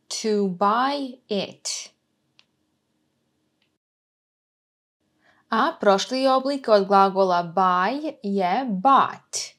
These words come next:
Kupio, kupila. I bought a house.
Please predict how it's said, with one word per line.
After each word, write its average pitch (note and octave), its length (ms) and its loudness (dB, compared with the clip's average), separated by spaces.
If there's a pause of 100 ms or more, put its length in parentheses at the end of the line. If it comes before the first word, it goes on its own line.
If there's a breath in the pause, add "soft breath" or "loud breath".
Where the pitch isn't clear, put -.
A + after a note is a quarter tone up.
(400)
Kupio, A#3 720 0
kupila. G3+ 640 0 (1400)
I A#3+ 400 2
bought G3 760 0 (580)
a C4+ 120 -2
house. A#3+ 840 -2